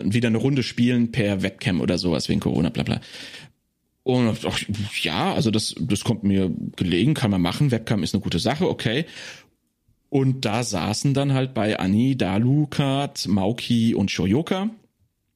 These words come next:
Ähm, das haben drei Runden durchgemacht.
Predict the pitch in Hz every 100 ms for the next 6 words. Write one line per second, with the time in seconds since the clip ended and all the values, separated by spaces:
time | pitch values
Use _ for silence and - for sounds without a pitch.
0 | _ - 107 101 104 107 110 107 - -
1 | 117 104 98 - 98 104 104 - 104 156
2 | - 160 165